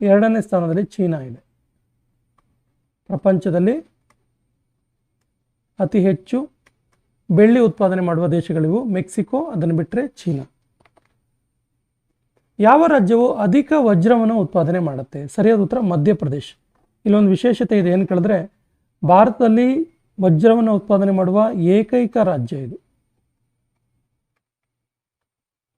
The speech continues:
ಏಕೈಕ ರಾಜ್ಯ. So ಮಧ್ಯಪ್ರದೇಶದ ಪನ್ನಾದಲ್ಲಿ ವಜ್ರದ ಗಣಿಗಳಿವೆ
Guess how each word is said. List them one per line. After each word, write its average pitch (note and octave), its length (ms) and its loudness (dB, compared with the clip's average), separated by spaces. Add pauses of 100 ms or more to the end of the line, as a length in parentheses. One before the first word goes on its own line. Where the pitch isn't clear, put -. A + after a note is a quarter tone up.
(260)
ಏಕೈಕ F3 480 -4
ರಾಜ್ಯ. E3 360 -4 (540)
So G#3+ 160 2
ಮಧ್ಯಪ್ರದೇಶದ A3 800 0
ಪನ್ನಾದಲ್ಲಿ G3 920 0 (2250)
ವಜ್ರದ F#3+ 420 0
ಗಣಿಗಳಿವೆ D3+ 600 -2